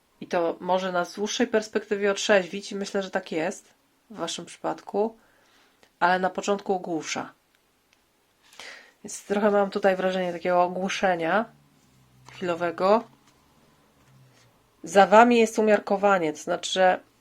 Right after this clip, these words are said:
możliwe, że wobec jakiejś sytuacji byliście bardzo, byłyście, ryby, bardzo cierpliwe. Bardzo długo czekałyście, aż coś się wyjaśni, aż coś się wydobędzie, y, a-,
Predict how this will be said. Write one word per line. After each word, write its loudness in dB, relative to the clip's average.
możliwe, 0
że 0
wobec 0
jakiejś -4
sytuacji -4
byliście -10
bardzo, 4
byłyście, -4
ryby, -6
bardzo -4
cierpliwe. -6
Bardzo -6
długo 0
czekałyście, -2
aż -8
coś -10
się -8
wyjaśni, -2
aż -8
coś -14
się -10
wydobędzie, -2
y, -4
a-, -8